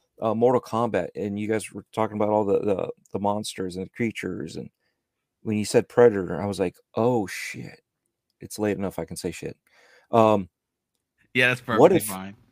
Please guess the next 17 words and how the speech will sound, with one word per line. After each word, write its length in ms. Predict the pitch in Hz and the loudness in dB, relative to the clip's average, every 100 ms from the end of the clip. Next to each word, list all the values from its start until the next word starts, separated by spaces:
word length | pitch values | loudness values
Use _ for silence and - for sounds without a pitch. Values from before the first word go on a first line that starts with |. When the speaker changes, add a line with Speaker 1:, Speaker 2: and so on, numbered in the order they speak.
| - | 0
Speaker 1:
what 180 | 127 233 | 6 8
if 140 | - | 8
we 80 | 202 | 4
use 440 | 165 156 151 - - - | 4 4 4 0 -12 -4
the 220 | 110 - | 0 4
X-ray 440 | 143 160 - 160 | 4 4 4 4
gun 360 | 131 120 117 117 _ _ | 6 4 4 0 _ _
from 220 | - 101 | -4 -4
Perfect 420 | - 131 131 120 | -2 -2 -2 2
Dark 260 | 120 117 90 | 4 2 0
Zero 540 | 95 110 104 85 - _ _ _ _ _ _ _ _ _ _ _ _ _ _ _ _ | -2 0 2 0 -6 _ _ _ _ _ _ _ _ _ _ _ _ _ _ _ _
in, 200 | - - | -2 -2
in, 200 | 107 98 | -2 -4
in 180 | - 110 | -2 -4
Perfect 340 | 95 117 117 90 | 0 0 0 0
Dark, 340 | 107 98 - | 2 0 0
right? 220 | 104 113 | 0 0